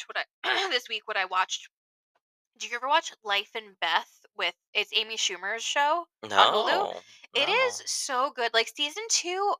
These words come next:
Speaker 1: I feel like got bad reviews, and I
Speaker 2: <gasps>
Speaker 1: don't know why, because I loved it. It, it's
Speaker 2: Better
Speaker 1: like
Speaker 2: than season one?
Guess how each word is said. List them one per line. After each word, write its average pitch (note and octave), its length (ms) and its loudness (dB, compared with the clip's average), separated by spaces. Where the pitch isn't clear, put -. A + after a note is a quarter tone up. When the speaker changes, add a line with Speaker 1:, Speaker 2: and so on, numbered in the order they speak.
Speaker 1:
I B3 80 4
feel C#4+ 240 -8
like D4 140 -2
got G#3 220 4
bad F#3 280 -4
reviews, G3 760 -8
and C4 320 6
I E4+ 100 6
Speaker 2:
<gasps> - 0 -
Speaker 1:
don't E4+ 240 0
know G4 120 4
why, E4+ 260 -4
because D#4+ 260 -10
I C4+ 100 -4
loved B3 440 0
it. G#3 280 4
It, - 140 6
it's C#4 120 2
Speaker 2:
Better F#2 220 10
Speaker 1:
like F#2+ 80 4
Speaker 2:
than F#2+ 120 -2
season F#2+ 340 -4
one? F2+ 200 -4